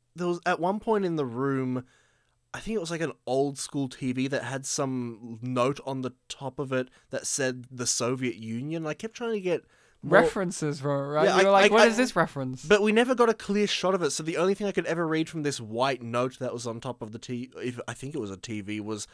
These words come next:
Speaker 1: the Soviet Union. I'm like, Oh, this
Speaker 2: Honestly,
Speaker 1: is, this is a long time after the Soviet
Speaker 2: this is
Speaker 1: Union's
Speaker 2: the worst
Speaker 1: fall.
Speaker 2: White House, like, president's office set ever, the Oval Office set ever, 'cause it really did look like a tennis court that was spray painted grey.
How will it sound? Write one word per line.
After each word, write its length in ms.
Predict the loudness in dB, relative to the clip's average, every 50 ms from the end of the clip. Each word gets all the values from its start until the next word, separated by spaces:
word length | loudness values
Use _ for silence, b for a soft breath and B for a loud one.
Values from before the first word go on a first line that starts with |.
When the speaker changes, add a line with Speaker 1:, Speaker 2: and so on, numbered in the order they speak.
| b b -10
Speaker 1:
the 160 | -8 -6 -4
Soviet 520 | -4 -2 -2 -2 -2 -2 -2 -4 -6 -6 -6
Union. 400 | -8 -8 -6 -6 -6 -8 -10 -10
I'm 140 | -12 -12
like, 140 | -12 -10 -8
Oh, 100 | -6 -6 -2 -2 0
this 80 | 0 0
Speaker 2:
Honestly, 440 | 0 -2 -2 -2 -2 -2 -2 -2
Speaker 1:
is, 60 | -2 0
this 80 | 4
is 60 | 4 6
a 40 | 6
long 320 | 6 4 4 4 2 2
time 220 | 2 2 2 4
after 240 | 2 0 -2 -4 -6
the 80 | -8 -6
Soviet 240 | -4 -2 0 2 2
Speaker 2:
this 60 | 2
is 60 | 2
Speaker 1:
Union's 180 | 0 0 2 4
Speaker 2:
the 100 | 4 4
worst 400 | 6 6 6 8 8 6 4 2
Speaker 1:
fall. 80 | 0 0
Speaker 2:
White 360 | 2 4 6 8 8 6 6
House, 640 | 2 2 4 4 6 4 4 2 -2 -8 -10 -10 -12 -8 -2
like, 280 | 0 2 2 2 0 2
president's 480 | 4 4 4 4 2 -2 -6 -2 0
office 340 | 0 0 0 0 -2 -2 -2
set 380 | -4 -4 -2 0 0 0 -2 -4 -8 _
ever, 360 | -2 0 0 0 0 -2 -2
the 120 | 0 2 2
Oval 260 | 2 2 2 2 2
Office 360 | 2 2 0 0 -2 -2 -2
set 280 | -2 -2 -2 -2 0 0
ever, 260 | 0 0 2 2 0
'cause 160 | -2 0 0
it 160 | -2 -2 0 2
really 300 | 4 4 4 4 2 2
did 260 | 2 2 2 2 2
look 220 | 0 0 0 2
like 160 | 0 0 0
a 80 | 0 -4
tennis 480 | -6 -2 2 4 4 4 2 0 -2 -8
court 360 | -4 0 2 2 4 2 2
that 100 | 0 0
was 120 | 0 0 -2
spray 380 | -4 -4 0 2 4 4 4
painted 540 | 2 2 0 0 0 0 -2 -4 -6 -8 -4
grey. 560 | 0 4 6 6 6 6 6 4 2 0 -2